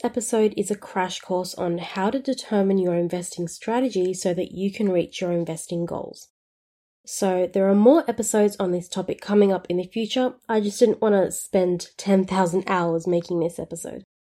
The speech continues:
I also didn't want you driving home in tears or on the train with snot coming out your nose because investing is too overwhelming. As always, I encourage you to take notes as you learn from this episode, but if taking notes isn't your thing,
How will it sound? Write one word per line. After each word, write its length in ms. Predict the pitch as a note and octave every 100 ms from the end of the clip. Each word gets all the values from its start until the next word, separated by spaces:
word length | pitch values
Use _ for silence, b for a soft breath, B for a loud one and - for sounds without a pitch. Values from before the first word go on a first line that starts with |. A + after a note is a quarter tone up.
| _ _ _ _ _ -
I 80 |
also 340 | G#3+ F#4 - A#3+
didn't 240 | G3+ G3+
want 220 | F#3+ F#3+
you 100 | F#3+
driving 380 | F3+ F#3+ F3 F#3
home 220 | F3 F3
in 100 | E3+
tears 540 | F3 - G3+ F3 D#3+ -
or 280 | F3 E3 F3
on 120 | F3
the 40 |
train 480 | E3+ - F3+ F3 E3
with 220 | D#3+ -
snot 320 | - G3 F3
coming 240 | - F#3 F3
out 160 | D#3+
your 100 | E3
nose 300 | D#3+ D#3 D#3+
because 300 | - D#3 E3
investing 480 | E3+ D3+ D3+ - D3+
is 160 | D#3 -
too 260 | - F3 -
overwhelming. 720 | D#3 D#3 C#3+ C3 C#3 - G3 _ _ _ _ _ _ _ -
As 200 | B3 A#3+
always, 400 | A#3 A3 A3 G#3 -
I 120 | G3
encourage 540 | G3 - B3 C4 B3+
you 60 | B3
to 80 | A3+
take 340 | - G#3 G3+
notes 300 | G3+ F#3+ F#3+
as 140 | F#3
you 100 | F#3+
learn 320 | F3+ F3+ G3+ G#3+
from 180 | A3+
this 160 | A3 G#3+ -
episode, 540 | A3 G#3 A3 G#3 G3+
but 100 | A#3+
if 120 | B3
taking 400 | - E4+ E4 D4+
notes 260 | C4+ C4 -
isn't 260 | B3 A#3 -
your 140 | G#3+
thing, 340 | G3+ G3+ G#3